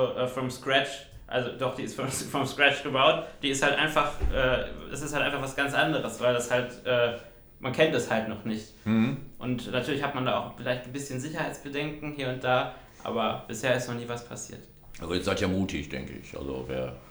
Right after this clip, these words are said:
Speaker 2: so in dieses Geschäft geht, ist mutig. Ich weiß ja vom Stefan Klara immer, dass er auch selber seine ersten Rutschen immer ausprobiert und auch
Speaker 1: Ja.
Speaker 2: mit vielen Schmerzen dann erkennt, dass der Radius doch anders sein muss. Das,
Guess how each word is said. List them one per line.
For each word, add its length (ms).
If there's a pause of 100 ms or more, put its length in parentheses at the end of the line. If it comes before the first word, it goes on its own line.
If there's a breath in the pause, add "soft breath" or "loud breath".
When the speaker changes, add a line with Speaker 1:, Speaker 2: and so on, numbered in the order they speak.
(180)
Speaker 2:
so 160
in 80
dieses 300
Geschäft 340
geht, 140
ist 180
mutig. 240
Ich 60
weiß 140
ja 100
vom 160
Stefan 340
Klara 400
immer, 280 (400 loud breath)
dass 160
er 80
auch 100
selber 300
seine 260
ersten 300
Rutschen 340
immer 160
ausprobiert 640
und 160
auch 160
Speaker 1:
Ja. 140
Speaker 2:
mit 200
vielen 280
Schmerzen 560
dann 320
erkennt, 500
dass 200
der 380
Radius 360
doch 200
anders 280
sein 240
muss. 340
Das, 240